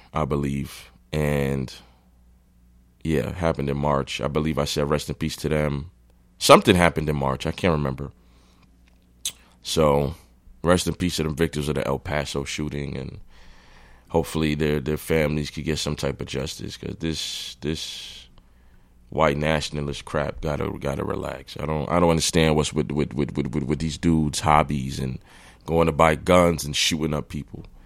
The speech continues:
randomly. I understand if you shoot people that you know that wronged you, but that's still wrong. But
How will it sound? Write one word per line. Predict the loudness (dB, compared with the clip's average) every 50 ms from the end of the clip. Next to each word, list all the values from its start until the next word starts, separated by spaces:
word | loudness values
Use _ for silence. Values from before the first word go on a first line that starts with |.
| -20 -20 -20 -12 -2
randomly. | 4 8 10 10 10 10 8 4 0 -2 -4 -6 -8 -10 -12 -18 -20 -20 _ _ _ _ 2
I | 4
understand | 4 4 4 2 0 2 4 4 6 6 4 4 2
if | 0 -2 -2
you | -4
shoot | -4 -2 0 0 0 0
people | 2 0 0 2 2 2
that | 2 2 2 0
you | -2
know | 2 4 6 6 6 6
that | 4 2
wronged | 2 4 6 6 6 4 2 0
you, | 0 0 0
but | 0 2
that's | 2 0 0 0
still | 2 2 2 4
wrong. | 6 6 6 6 6 4 2 -2 -8 _ _ _
But | -6 -4 -4 -4 -6